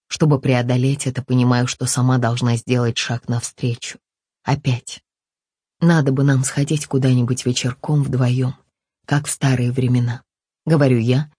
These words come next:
наблюдая за ним поверх своей кофейной кружки, чтобы оценить его реакцию. Выражение его лица остается нейтральным, когда он пожимает плечами и откусывает еще один кусочек тоста.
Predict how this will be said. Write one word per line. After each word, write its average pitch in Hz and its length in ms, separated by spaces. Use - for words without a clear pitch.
наблюдая 135 600
за 127 200
ним 131 240
поверх 123 360
своей 117 260
кофейной 120 540
кружки, 139 460
чтобы 127 320
оценить 123 540
его 117 120
реакцию. 117 640
Выражение 190 520
его 135 140
лица 123 360
остается 120 540
нейтральным, 127 640
когда 151 280
он 131 140
пожимает 120 480
плечами 127 560
и 120 40
откусывает 123 720
еще 123 240
один 120 260
кусочек 120 540
тоста. - 440